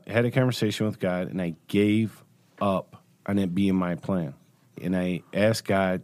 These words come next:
to just help me see what his plan was. And I was giving it all over to him. And I was gonna stop worrying, gonna stop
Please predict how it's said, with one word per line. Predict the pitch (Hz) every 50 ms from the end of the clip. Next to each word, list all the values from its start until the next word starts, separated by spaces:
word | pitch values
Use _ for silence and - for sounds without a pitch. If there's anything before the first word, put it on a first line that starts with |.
| - _ -
to | - - 95 92 92 90 90 87 87 90 87 - - -
just | 104 104 92 -
help | - - 117 120 -
me | 113 107 98
see | - - 113 104
what | 101 98
his | 90 -
plan | - - - 104 104 104 92
was. | 67 - - - -
And | - 95 95
I | 98 95
was | 95 90 -
giving | 104 101 92 101 101 92
it | 90
all | 87 90 95 101 107 107
over | 104 104 107
to | 98 98
him. | 95 101 87 80 87 92 - _ _ _ _ _ _ _ _ _ _
And | - 92
I | 92
was | 92 90
gonna | - 101 95
stop | 92 - - 107 98 92 - -
worrying, | - 92 98 101 104 101 104 104 107 113 110 107 107 - _ _ _ _ _ - - _ _ _
gonna | - 95 92 90
stop | 87 - - 101 95 95 92